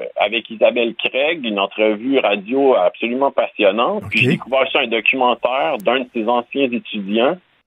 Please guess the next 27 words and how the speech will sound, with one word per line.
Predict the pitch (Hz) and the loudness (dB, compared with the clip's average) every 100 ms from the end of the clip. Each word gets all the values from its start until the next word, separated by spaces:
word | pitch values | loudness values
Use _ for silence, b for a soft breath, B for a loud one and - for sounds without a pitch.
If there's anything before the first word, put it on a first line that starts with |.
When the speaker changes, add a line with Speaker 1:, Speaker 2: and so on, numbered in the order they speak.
| _ _ _ _ _ | _ _ _ _ _
Speaker 1:
Et | - 110 | -2 0
puis, | - 120 123 123 | 0 0 2 2
euh, | 107 95 | 2 0
Isabelle | 95 101 117 131 | 0 0 2 0
Craig | - 139 | -2 -4
m'a | 123 113 | -2 0
mis | 120 | 0
en | 120 | -2
contact. | - 107 98 110 120 - | 0 -2 0 0 0 -2
À | 120 | -2
partir | 101 - 113 | -2 -2 0
de | 104 | 2
là, | 104 113 | 4 4
on | 104 101 | 2 -2
est | 95 92 | -2 -2
allé | 98 | -2
le | 110 | 0
rencontrer | 98 - 98 - 110 | -2 0 -4 -2 -6
pour | 107 95 | -4 -4
faire | - 90 95 | 0 -2 -2
une | 92 | -4
entrevue, | 90 - 90 85 92 95 | -4 -2 -4 -4 -6 -2
euh, | 85 78 | 0 -2
de | 82 | -4
plus | 85 - | -6 -6
de | 92 | -14
trois | - 87 87 | -4 0 2